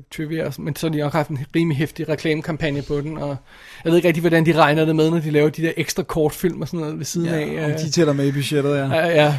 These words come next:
Speaker 1: men under omstændigheder, det, ja.
Speaker 2: Men det er, altså, det,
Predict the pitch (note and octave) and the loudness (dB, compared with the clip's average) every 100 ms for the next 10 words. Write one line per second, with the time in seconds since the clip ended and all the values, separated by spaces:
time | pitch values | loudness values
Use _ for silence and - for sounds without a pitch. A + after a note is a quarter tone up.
0 | C#3 D#3+ E3+ E3 - E3+ E3+ F3 F3+ D3+ | 0 -2 -4 -8 -6 0 2 2 2 0
1 | E3 D3+ D#3 - E3+ D3+ D#3+ D3 - _ | 2 2 -2 -4 -4 -2 0 0 -2 _
2 | _ _ - - - F3 F#3 F#3+ - F3+ | _ _ -16 -10 0 4 4 2 -6 -6
3 | E3 F#3+ | -4 -4